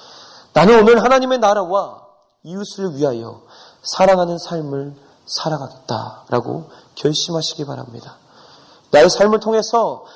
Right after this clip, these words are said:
믿음의 성장과 기쁨과 그리스도 예수님의 이름이 나타날 것이다 라는 선포가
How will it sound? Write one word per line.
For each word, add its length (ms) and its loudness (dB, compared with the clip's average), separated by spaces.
믿음의 340 0
성장과 760 -4
기쁨과 880 -4
그리스도 440 -6
예수님의 720 0
이름이 540 -10
나타날 460 0
것이다 460 -4
라는 320 -10
선포가 720 -8